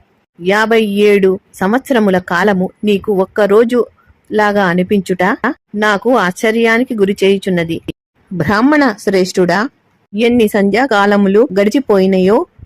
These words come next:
నా యందు దయించి లెక్కింపుడు" అని వేడుకొన్నది. ఈ విధంగా మాట్లాడిన మంజుఘోష మాటలు విన్న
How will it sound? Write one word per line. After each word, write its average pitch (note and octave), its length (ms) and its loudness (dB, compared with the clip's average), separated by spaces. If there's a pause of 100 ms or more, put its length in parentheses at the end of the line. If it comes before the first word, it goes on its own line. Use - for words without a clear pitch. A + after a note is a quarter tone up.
(200)
నా A3 200 2
యందు G3+ 280 2
దయించి F#3+ 580 2 (520)
లెక్కింపుడు" G3 680 0 (160)
అని C4 140 0
వేడుకొన్నది. F#3+ 640 0 (200)
ఈ A3 140 0
విధంగా G#3+ 440 0
మాట్లాడిన G3+ 640 0
మంజుఘోష G#3 600 0
మాటలు F#3 480 -2
విన్న G3 360 0